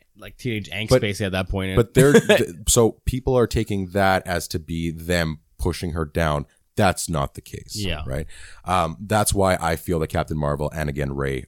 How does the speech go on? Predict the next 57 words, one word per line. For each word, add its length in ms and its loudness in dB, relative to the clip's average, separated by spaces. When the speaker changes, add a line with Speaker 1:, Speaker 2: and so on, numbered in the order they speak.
Speaker 2:
are 160 -2
Mary 260 -4
Sue 160 -6
characters, 540 -8
and 100 -4
they 120 0
do 100 -2
Speaker 1:
Yeah. 60 2
Speaker 2:
not 180 4
make 320 0
good 180 -2
characters. 560 -6
Speaker 1:
Yeah. 160 -6
Speaker 2:
Like, 240 -4
so 240 0
in 140 -2
my 180 2
opinion, 480 4
Arya 240 0
Stark 300 -4
is 80 -8
the 100 -6
furthest 380 -2
thing 140 -4
from 260 -4
it 100 -8
because 240 -8
she's 220 -4
gone 160 -2
through 160 -8
hell 260 -4
and 140 -6
back 240 -4
to 80 -12
do 160 -10
it. 80 -10
Sansa 400 0
Stark, 320 -2
hell 240 0
and 80 -2
back 220 -2
to 40 -20
do 120 -4
it. 160 -10
Daenerys, 480 0
hell 240 -2
and 160 0
back 240 4
to 80 -6
be 160 -2
able 140 -4
to 100 -18
do 120 -6
what 120 -6
she 100 -12
can 160 -10
do. 80 -12